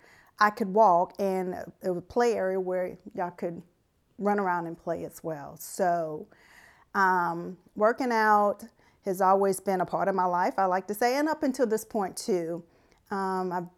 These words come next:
worked with children. Oh my God, De'Ara is twenty-nine. So I've been working with children ever since she was six months old. When she was six months old, that's when I got into child care.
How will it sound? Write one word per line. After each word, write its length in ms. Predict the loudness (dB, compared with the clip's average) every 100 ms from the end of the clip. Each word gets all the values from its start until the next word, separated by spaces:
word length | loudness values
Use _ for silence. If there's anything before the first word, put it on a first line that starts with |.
| _ -20 -18 0
worked 300 | 2 2 0
with 120 | -2
children. 600 | -2 -2 -2 -2 -4 -4
Oh 140 | -4 -2
my 140 | -2
God, 320 | -4 -6 -6
De'Ara 260 | -4 -2 -2
is 160 | -4 -8
twenty-nine. 920 | -10 -6 -4 -4 -4 -6 -8 -10 -12 _ _ _ _ _ _ _ _
So 280 | -2 4 4
I've 180 | 2 0
been 140 | 2
working 260 | 2 2 0
with 140 | 0
children 420 | -2 -2 -2 -2
ever 180 | -2 -2
since 600 | -6 -6 -4 -2 -4 -6
she 220 | -4 -2
was 180 | -2 -4
six 640 | -6 -10 -6 -6 -6 -8
months 480 | -4 -2 -4 -6 -4
old. 480 | -2 0 -2 -6 -12 -14
When 160 | -14
she 120 | -8 -8
was 140 | -8
six 240 | -8 -8
months 260 | -8 -6 -2
old, 180 | 0 0
that's 200 | -2 -4
when 120 | -6
I 80 | -6
got 160 | -4 -4
into 240 | -4 -6
child 360 | -10 -8 -8 -8
care. 360 | -8 -6 -6